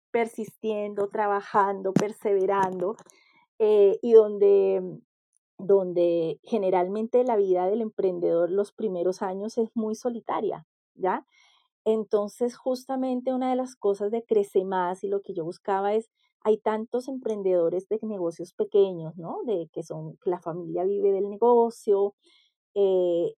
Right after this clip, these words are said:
que no tienen como la formación para, para, para,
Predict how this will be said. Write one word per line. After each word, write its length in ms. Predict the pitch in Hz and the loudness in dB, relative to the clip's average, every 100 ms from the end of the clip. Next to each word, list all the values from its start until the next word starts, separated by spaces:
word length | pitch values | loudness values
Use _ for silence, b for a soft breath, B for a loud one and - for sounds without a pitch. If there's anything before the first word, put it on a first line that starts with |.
| _ | _
que 160 | 202 180 | -2 -2
no 180 | 175 170 | -6 -4
tienen 320 | 190 196 214 | -6 -4 -8
como 260 | - 196 | -8 -4
la 140 | 185 185 | -4 -4
formación 1200 | - 185 180 165 160 - 233 233 226 220 226 214 | 0 0 0 -8 -12 -6 -2 0 0 0 -4 -8
para, 400 | - 196 180 170 165 | -6 -4 -4 -8 -8
para, 260 | 175 165 165 | -10 -10 -10
para, 400 | 175 165 160 | -10 -8 -8